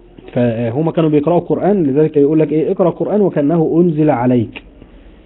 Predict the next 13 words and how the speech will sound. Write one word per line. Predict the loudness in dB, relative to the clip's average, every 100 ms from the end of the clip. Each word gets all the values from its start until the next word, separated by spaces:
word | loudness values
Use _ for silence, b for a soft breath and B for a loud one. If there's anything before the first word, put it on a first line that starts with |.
| B B B B -8
يعني | -4
اقرأ | -2 -2
القرآن | -2 -2 0
وكأن | 0 0 0 2
كل | 2 2
آية | 2
فيها | 2 2
بتخاطبك | 0 -2 -4 -2 -2 -2
انت، | -4 -4 -6 -20 -20 -20 -20 -14
مش | -10
حد | -4 -4
تاني. | -4 -6 -8 -16 _ _ _ _ -20 -20 -20 _ _ -20 b b b b
فائدة، | -4 0 0 0 -2 -6